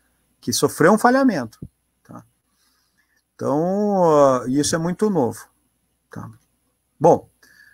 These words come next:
ah, além disso, nos, eh, no, no embasamento, no Complexo Atuba, a gente encontra essas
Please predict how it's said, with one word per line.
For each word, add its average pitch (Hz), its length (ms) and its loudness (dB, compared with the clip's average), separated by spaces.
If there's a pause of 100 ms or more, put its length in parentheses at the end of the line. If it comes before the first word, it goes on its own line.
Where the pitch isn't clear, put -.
(440)
ah, 160 380 -4
além 269 240 4
disso, 220 400 4
nos, 165 640 2
eh, 135 420 -2
no, 156 540 0
no 165 100 2
embasamento, 165 720 2
no 143 140 -2
Complexo 143 500 0
Atuba, 220 400 -2
a 208 60 2
gente 170 320 -4
encontra 208 680 -2
essas 180 480 -4